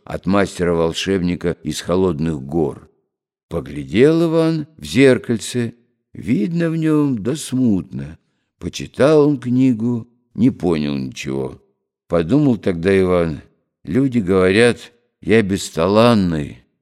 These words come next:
правда и есть». Наутро пришла Дарья, прислужница, взяла она готовое платье, осмотрела его и сказала Ивану:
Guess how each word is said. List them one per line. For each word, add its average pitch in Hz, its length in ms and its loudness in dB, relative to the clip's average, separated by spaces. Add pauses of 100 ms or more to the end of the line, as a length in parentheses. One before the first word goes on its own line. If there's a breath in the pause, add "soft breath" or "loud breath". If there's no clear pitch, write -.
(200)
правда 117 520 2
и 87 80 2
есть». 76 760 -4 (600)
Наутро 127 560 4
пришла 120 460 0
Дарья, 123 440 4
прислужница, 135 1000 -2 (140)
взяла 120 560 4
она 104 200 4
готовое 95 520 2
платье, 127 720 0 (160)
осмотрела 101 880 2
его 147 380 4 (200)
и 95 120 -4
сказала 95 680 0
Ивану: 71 480 -4